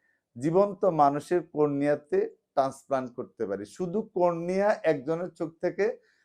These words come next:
আরেকজনের চোখে ট্রান্সপ্লান্ট করলে দেখার সম্ভাবনা আছে, কিন্তু রেটিনা, স্ক্লেরা বা চোখের পাতা, এই ধরনের কোনো ট্রান্সপ্লান্ট আম-, সারা বিশ্বের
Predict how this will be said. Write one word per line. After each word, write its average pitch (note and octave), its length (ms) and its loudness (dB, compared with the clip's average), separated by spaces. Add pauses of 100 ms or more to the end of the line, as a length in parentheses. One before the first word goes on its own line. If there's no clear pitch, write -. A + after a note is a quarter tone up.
(160)
আরেকজনের E3 580 4
চোখে F3 360 -2
ট্রান্সপ্লান্ট D#3+ 840 0
করলে E3+ 340 0
দেখার C#3 400 0
সম্ভাবনা B2 720 -4
আছে, C3 360 -6 (400)
কিন্তু D3+ 180 2
রেটিনা, E3 760 2
স্ক্লেরা D3+ 600 6
বা C3+ 160 4
চোখের D#3+ 440 -2
পাতা, D3 560 6
এই F#3 240 4
ধরনের F3+ 380 -2
কোনো D3 240 -4
ট্রান্সপ্লান্ট C3 720 -2
আম-, A#2 420 -6 (400)
সারা A#2 300 2
বিশ্বের A#2+ 420 -6